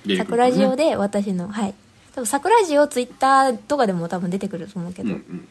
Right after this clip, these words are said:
Speaker 2: あの、普通にまんまサクラジオなんで、ロー、
Speaker 1: うん。
Speaker 2: あの、英語でね。
Speaker 1: そうだね。
Speaker 2: はい。なので、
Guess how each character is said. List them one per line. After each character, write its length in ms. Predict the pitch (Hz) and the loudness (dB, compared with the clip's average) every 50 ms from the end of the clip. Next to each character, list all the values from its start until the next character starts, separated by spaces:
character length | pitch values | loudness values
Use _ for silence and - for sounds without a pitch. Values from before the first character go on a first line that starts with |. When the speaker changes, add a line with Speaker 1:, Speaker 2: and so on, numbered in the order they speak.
| - _ _ _ _ - 220 | -20 _ _ _ _ -10 -6
Speaker 2:
あ 20 | |
の、 60 | 202 208 | -6 -6
普 80 | 208 | -6
通 180 | - - 254 254 | -6 -6 -4 -4
に 140 | 247 247 233 | -2 -2 -4
ま 100 | 233 233 | -4 -6
ん 80 | 233 | -4
ま 100 | 226 226 | -6 -6
サ 140 | 220 - 226 | -6 -8 -10
ク 140 | 208 233 220 | -8 -6 -4
ラ 120 | 220 214 | -4 -4
ジ 120 | 202 208 185 | -4 -6 -8
オ 80 | 180 | -8
な 80 | 175 170 | -8 -10
ん 120 | 170 180 | -10 -12
で、 120 | 185 - - | -14 -16 -10
ロ 240 | - 190 190 190 - | -8 -8 -8 -8 -10
ー、 60 | 196 | -12
Speaker 1:
う 40 | 180 | -10
ん。 40 | 170 | -8
Speaker 2:
あ 80 | 185 180 | -6 -6
の、 240 | 175 170 170 - - | -6 -6 -8 -10 -8
英 140 | - 190 180 | -6 -6 -6
語 80 | 180 | -6
で 140 | 175 185 196 | -6 -8 -8
ね。 80 | 214 262 | -10 -10
Speaker 1:
そ 100 | - - | -10 -12
う 20 | 170 | -12
だ 60 | - - | -12 -14
ね。 100 | 120 - _ _ _ _ _ _ _ _ _ _ _ _ _ _ _ _ _ | -18 -20 _ _ _ _ _ _ _ _ _ _ _ _ _ _ _ _ _
Speaker 2:
は 60 | - 202 | -20 -20
い。 60 | 202 _ _ _ _ _ _ _ _ - | -20 _ _ _ _ _ _ _ _ -8
な 60 | 208 | -6
の 140 | 196 190 185 | -6 -6 -8
で、 180 | - - - | -12 -16 -20